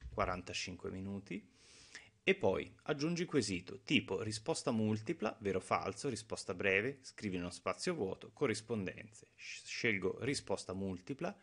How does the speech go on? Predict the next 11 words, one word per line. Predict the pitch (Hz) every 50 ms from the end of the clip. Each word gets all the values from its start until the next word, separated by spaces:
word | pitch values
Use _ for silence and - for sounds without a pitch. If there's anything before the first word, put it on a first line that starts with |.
| - - - - - - - - _ -
aggiungi | - 190 170 131 113 107 104 107 110 139
il | 139
primo | - - 104 104 107 113
quesito. | 110 - 135 101 98 92 85 - - - - - _ _ _ _ _ _ _ _ _ - - - - _ _ _ _ _ _ _ _ _ _ _
Qui | - 123
inserisco, | 107 92 - - 101 98 110 107 - - - - 98 87 - -
ecco | - 107 - - 90
qua, | - - 76 - - - - - -
inserisco | 90 85 - - 104 95 98 123 127 - - - 107 98 - - - - -
il | 107 92 - - -
testo | 131 120 107 - - - - - 90 - -